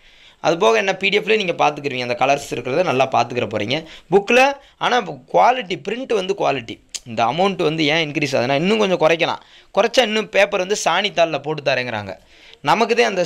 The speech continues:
ஸ்டைலே கிடையாது இது வரைக்கும். ஏன்னா குவாலிட்டியா ஒரு ட்ரெஸ் எடுக்கும்போது குவாலிட்டியா எடுக்கிறோம், செருப்பு எடுக்கும்போது அந்தரக்கூடாதுன்னு குவாலிட்டியா எடுக்கிறோம், முடி வெட்டும்போது பார்த்து பார்த்து வெட்டுறோம். ஆனா இங்கன சரி பண்ணுங்க, அங்கன சரி பண்ணுங்கன்னு எல்லாமே நம்ம பார்த்து பார்த்து செய்யற விஷயம். ஒரு நகை எடுத்தா கூட,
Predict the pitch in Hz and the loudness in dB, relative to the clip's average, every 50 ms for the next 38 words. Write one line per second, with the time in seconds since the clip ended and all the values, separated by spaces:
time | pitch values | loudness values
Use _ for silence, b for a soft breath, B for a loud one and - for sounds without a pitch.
0 | 170 - 185 185 202 202 202 - 160 151 160 160 151 143 127 127 143 156 156 156 | 0 0 0 0 2 2 0 0 0 2 2 2 2 0 -2 -2 0 0 0 0
1 | 151 143 131 104 95 - 101 113 127 131 123 131 156 151 123 98 87 - B B | 0 -2 -6 -6 -8 -8 -8 -4 -2 -2 0 0 0 -2 -2 -4 -8 -16 B B
2 | B B B B B _ 123 107 104 - 151 160 175 190 202 185 165 208 202 180 | B B B B B _ -8 -6 -2 2 4 6 6 4 2 2 0 0 0 0
3 | 151 143 135 180 196 - - 262 233 - 185 208 190 214 220 214 196 175 156 160 | -4 -4 -4 -4 -4 -2 -2 -2 -2 0 -2 0 2 2 2 2 2 0 0 0
4 | 165 147 151 139 120 113 101 113 113 131 170 196 - b b b b b b - | -2 -2 -2 -2 -2 -2 -4 -4 -2 -2 -2 -2 -4 b b b b b b -14
5 | - - 220 226 254 226 226 233 214 208 180 190 196 208 214 185 165 175 175 190 | 0 4 4 4 4 2 0 2 2 2 0 -2 0 0 2 0 0 0 -2 -2
6 | 185 160 165 156 156 175 165 147 139 135 139 131 127 127 117 107 101 107 113 131 | 0 0 0 0 0 0 0 0 0 0 0 -4 -4 -4 -4 -4 -4 -2 0 2
7 | 165 190 - b b b b _ 147 180 220 247 247 233 226 - 196 190 220 240 | 2 0 -2 b b b b _ -4 -2 0 2 2 2 2 2 2 2 2 0
8 | 233 - - 180 170 185 170 - - 208 170 226 226 233 - 190 170 160 - 151 | 0 0 0 2 2 2 2 0 -6 -2 0 0 0 0 -2 -4 -4 -4 -4 -4
9 | 143 143 151 170 160 151 160 165 165 160 170 143 143 131 139 135 139 143 135 135 | -4 -2 -2 -2 -2 -2 -2 -2 -2 -2 -2 -2 -2 -2 -4 -4 -2 -2 -2 -2
10 | 147 156 147 160 131 123 127 123 131 135 123 127 160 202 B B B B B B | -2 -2 0 0 0 0 -2 -4 -2 0 0 0 0 -2 B B B B B B
11 | B 151 190 220 247 262 262 269 285 277 269 247 214 165 190 190 202 170 202 185 | B 4 4 6 6 4 4 4 0 0 0 -2 -2 0 0 0 0 0 -2 -2
12 | 208 208 - 202 - 165 143 135 127 117 117 - - 127 117 120 151 165 - 147 | -2 -2 -2 -4 -6 -4 -4 -4 -4 -6 -6 -6 -4 -2 -2 -2 -2 -2 -4 -6
13 | 139 131 131 135 147 165 185 180 - 151 160 156 151 175 190 254 262 | -4 0 0 0 2 2 0 0 0 0 -2 -2 0 0 0 -2 -2